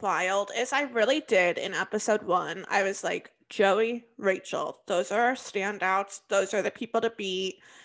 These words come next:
And, like, I don't know if it was the editing or what it is, but I was just so over Joey come episode four and five. Like, I had had enough. I was, I was over it.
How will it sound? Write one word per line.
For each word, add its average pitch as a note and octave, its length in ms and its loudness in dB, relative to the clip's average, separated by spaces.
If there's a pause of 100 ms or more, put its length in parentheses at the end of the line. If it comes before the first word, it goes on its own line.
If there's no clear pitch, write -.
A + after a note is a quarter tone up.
(180)
And, A#3 220 0
like, G3 400 -4
I A3 220 0
don't G3 220 2
know B3+ 120 0
if - 80 -10
it D4+ 100 0
was D#4+ 220 -4
the - 160 -2 (100)
editing G3+ 540 2
or G#3 200 2
what F#3+ 260 0
it F#3+ 120 0
is, F#3 360 -2
but - 180 -6
I G3+ 180 4
was A3+ 220 -2
just G#3+ 300 -6
so F#3 560 4
over F#3+ 340 2
Joey G3 680 -2 (420)
come F#3 320 -2
episode - 480 -2
four D3+ 200 -4
and F3+ 200 -6
five. - 380 -8
Like, - 260 -2
I G#3 300 2
had G#3+ 220 -2
had F3+ 520 -2
enough. G3 400 -4 (180)
I F#3+ 140 2
was, F#3 380 -6 (120)
I G3 120 0
was G3 280 -4
over G#3 380 -2
it. G3+ 300 0